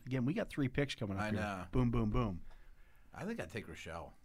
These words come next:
Speaker 1: Let's take a look at the tight ends while we're
Speaker 2: Yeah,
Speaker 1: there,
Speaker 2: yeah.
Speaker 1: too.
Speaker 2: I
Speaker 1: Brevin
Speaker 2: mean, I
Speaker 1: Jordan.
Speaker 2: consider Tremble in this neighborhood.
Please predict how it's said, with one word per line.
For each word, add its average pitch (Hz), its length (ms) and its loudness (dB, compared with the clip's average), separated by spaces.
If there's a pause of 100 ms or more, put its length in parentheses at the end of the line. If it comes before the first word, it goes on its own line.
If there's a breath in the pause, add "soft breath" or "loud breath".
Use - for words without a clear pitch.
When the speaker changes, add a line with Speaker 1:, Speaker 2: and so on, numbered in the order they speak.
(100)
Speaker 1:
Let's 151 140 -10
take - 180 -4
a - 20 -6
look 165 140 -2
at 135 60 -6
the 131 60 -8
tight 120 220 0
ends 95 480 -2
while 98 140 -4
we're 104 40 -2
Speaker 2:
Yeah, 107 200 0
Speaker 1:
there, 98 100 0
Speaker 2:
yeah. 92 80 -4
Speaker 1:
too. 98 240 -4 (500)
Speaker 2:
I 117 40 -2
Speaker 1:
Brevin 117 140 2
Speaker 2:
mean, 104 100 4
I 120 40 2
Speaker 1:
Jordan. 143 180 6
Speaker 2:
consider 160 280 -2
Tremble 101 380 0
in 92 60 -6
this 85 140 -8
neighborhood. 87 480 -6